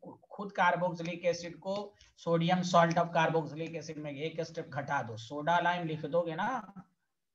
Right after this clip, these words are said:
directly, मैं लिखवाया था आपको, benzene बना और benzene का reaction benzoyl, इसको कहते हैं benzoyl chloride। अब benzoyl chloride में एक जगह और लिखवाया, मेरी याददाश्त अच्छी है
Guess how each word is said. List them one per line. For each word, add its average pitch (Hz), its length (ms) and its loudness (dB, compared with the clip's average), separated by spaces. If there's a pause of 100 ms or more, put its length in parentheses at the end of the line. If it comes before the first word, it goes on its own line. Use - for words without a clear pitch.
directly, 143 880 4
मैं 147 120 -2
लिखवाया 160 480 8
था 175 120 8
आपको, 190 380 10
benzene 156 460 4
बना 233 480 12 (800)
और 151 220 8
benzene 131 680 4
का 127 140 8
reaction 123 580 2
benzoyl, 139 1200 10
इसको 139 220 -4
कहते 151 260 4
हैं 190 380 4 (540)
benzoyl 170 1080 10
chloride। 135 560 4 (520)
अब 117 120 -4
benzoyl 170 580 8
chloride 180 420 6
में 180 160 -2
एक 175 200 0
जगह 170 200 4
और 175 180 8
लिखवाया, 170 300 4
मेरी 160 180 0
याददाश्त 165 380 4
अच्छी 165 240 -4
है 180 180 2